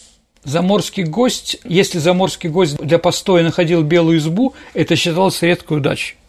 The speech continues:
Некий Даниил, принц из Быхова, а, это Польша, да, побывал в Москве в тысяча пятьсот семьдесят шестом году,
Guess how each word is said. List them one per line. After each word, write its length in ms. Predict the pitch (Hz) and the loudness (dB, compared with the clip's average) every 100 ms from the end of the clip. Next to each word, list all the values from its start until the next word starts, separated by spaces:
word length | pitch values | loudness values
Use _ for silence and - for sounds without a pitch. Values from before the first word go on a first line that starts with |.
| _ _ _ | _ _ _
Некий 400 | 196 196 202 - | 0 2 2 0
Даниил, 580 | 147 170 180 214 269 262 - _ _ | 0 2 2 4 2 0 -4 _ _
принц 380 | 185 185 170 - | 2 2 0 -2
из 180 | - 143 | -4 -2
Быхова, 640 | 135 139 185 - 143 - - - - _ - | -2 0 0 0 -2 -2 -8 -20 -20 _ -4
а, 460 | 160 156 151 151 - | 0 4 4 2 -2
это 300 | - - 143 | -8 -8 -8
Польша, 500 | - 165 139 - 143 | -2 0 0 -2 -2
да, 220 | 185 285 - - - - | -2 -4 -10 -20 -6 -2
побывал 500 | 170 170 190 180 165 | 2 4 4 4 2
в 60 | |
Москве 400 | 147 - 233 254 | -2 -2 0 0
в 80 | - | 0
тысяча 380 | 190 156 143 156 | -4 -4 -4 -4
пятьсот 340 | 165 - 220 | -4 -4 -4
семьдесят 220 | - 160 | -2 -4
шестом 220 | - 165 151 | -2 -4 0
году, 360 | 160 151 143 | 2 2 -2